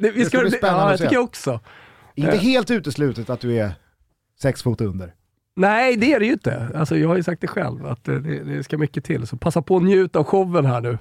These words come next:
Speaker 1: även om artisten har lämnat byggnaden,
Speaker 2: Vad är
Speaker 1: så
Speaker 2: det du
Speaker 1: så
Speaker 2: kör, eh, för, eh, Twitter-bio?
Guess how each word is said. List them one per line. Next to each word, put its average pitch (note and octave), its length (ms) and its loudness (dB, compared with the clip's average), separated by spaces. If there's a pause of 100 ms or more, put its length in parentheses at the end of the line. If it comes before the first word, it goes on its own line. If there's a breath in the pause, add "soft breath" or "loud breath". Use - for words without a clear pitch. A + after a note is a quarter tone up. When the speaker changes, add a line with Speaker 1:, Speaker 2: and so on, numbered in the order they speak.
Speaker 1:
även D3+ 300 2
om D#3 100 2
artisten D#3 400 0
har D3 100 4
lämnat C#3+ 320 4
byggnaden, C#3+ 560 2
Speaker 2:
Vad C3+ 80 2
är D3 40 4
Speaker 1:
så D3 60 2
Speaker 2:
det D#3+ 60 2
du D#3+ 100 2
Speaker 1:
så D3 40 -2
Speaker 2:
kör, F3+ 540 2
eh, D3 40 0
för, C3 480 0
eh, A#2 60 -4
Twitter-bio? G2+ 800 -6